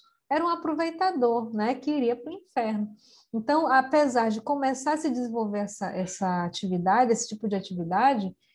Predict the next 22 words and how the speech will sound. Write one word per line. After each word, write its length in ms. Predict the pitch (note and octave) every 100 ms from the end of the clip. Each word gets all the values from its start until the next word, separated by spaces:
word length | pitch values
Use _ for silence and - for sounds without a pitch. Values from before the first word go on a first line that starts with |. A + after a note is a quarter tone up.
| _
ela 140 | A#3 C4+
ainda 200 | D4 C#4+
não 220 | D#4+ F4+
era 240 | C#4+ C#4
bem 300 | B3 D4+ F4
vista, 420 | G3+ F#3+ F3+ - F#3
né? 140 | F#3+
Pelo 260 | - A3+ B3
contrário. 640 | C#4 D4+ - E3+ D3 - - _ - - -
E 120 | D#4+
aí, 520 | G4+ F4 C4 C4+ F#4+ G#4+ - A3
com 120 | B3+
esse 360 | D#4 G4+ G4+ D#4+
aumento 520 | B3 A#3 A3+ A3 A#3+
aí 160 | G#3+
do 80 | G3+
comércio, 640 | - C#4 B3+ A#3 D4+ - F4+ - _ _ -
a 100 | C#4
economia 560 | C#4 C#4 B3+ A#3+ A3
feudal 920 | A3 - D#4 E4 A#3 G#3 B3 D4+ C4 G#3+ - _ _ _
se 300 | - D#4 F4
transforma 1040 | - F#4 F#4 - - B3+ A#3 B3+ C4+ F4+